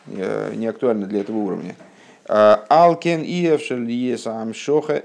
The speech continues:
эла алидей пхина сыродавка. И по этой причине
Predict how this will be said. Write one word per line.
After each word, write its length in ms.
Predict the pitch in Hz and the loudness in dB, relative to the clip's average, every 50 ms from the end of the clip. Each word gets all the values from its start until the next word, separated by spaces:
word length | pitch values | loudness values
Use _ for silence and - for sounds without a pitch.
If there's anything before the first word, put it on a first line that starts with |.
| - | -6
эла 320 | - 135 139 147 147 135 131 | -6 -4 -2 0 0 0 -2
алидей 380 | 127 120 117 120 143 143 127 | -2 -4 -6 -6 -8 -8 -8
пхина 320 | 120 - - 123 139 139 123 | -10 -12 -12 -10 -10 -10 -10
сыродавка. 1040 | - - - 120 120 117 127 139 135 127 117 117 110 98 90 - - 95 - - - - - | -10 -8 -6 -4 -2 -2 -2 -2 -2 -2 -2 0 0 0 -2 -6 -10 -14 -14 -14 -16 -18 -18
И 120 | - - | -18 -8
по 180 | 92 110 117 117 | 0 2 4 4
этой 240 | 113 104 - 98 90 | 4 2 0 -6 -8
причине 560 | - 101 101 101 - 90 82 87 80 - | -6 -6 -6 -6 -8 -10 -12 -10 -10 -12